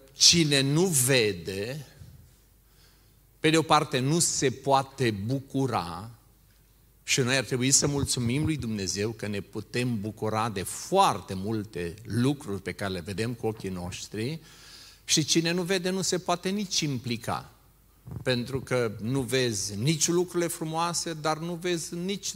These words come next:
durerile, nici necazurile, nici pe cei apăsați din jurul tău. Știți ce mi se pare mie interesant? Și sper să nu semănăm cu apostolii,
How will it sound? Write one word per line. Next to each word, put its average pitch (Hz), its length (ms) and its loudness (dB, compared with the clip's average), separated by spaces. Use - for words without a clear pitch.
durerile, 90 680 -2
nici 127 360 -6
necazurile, 98 800 -4
nici 147 220 -6
pe 156 100 -4
cei 135 380 -2
apăsați 110 840 -6
din 101 160 -6
jurul 95 480 -6
tău. - 200 -6
Știți - 200 2
ce 233 100 2
mi 196 100 2
se 170 140 2
pare 143 280 2
mie 131 180 2
interesant? 113 840 -4
Și - 200 2
sper 165 360 4
să 135 180 2
nu 135 140 0
semănăm 113 680 0
cu 107 480 0
apostolii, 147 1080 0